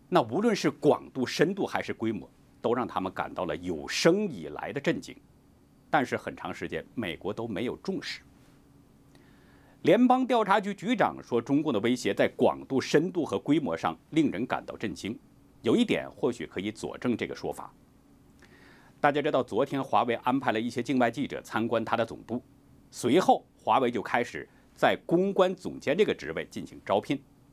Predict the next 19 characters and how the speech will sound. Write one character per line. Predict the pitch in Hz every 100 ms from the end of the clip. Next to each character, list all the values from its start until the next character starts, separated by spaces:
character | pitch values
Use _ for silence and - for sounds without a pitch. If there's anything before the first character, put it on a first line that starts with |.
| _ _ - _
其 | 170
中 | 202 254
有 | 123
猎 | 220 180
头 | - 123
接 | 147 160
触 | 151
了 | 117
近 | 143 110
十 | - 85 90
位 | 196 160
路 | 135
透 | 110 98
社 | 101
的 | 69
资 | 67 110 117
深 | 113
记 | 123 151
者， | -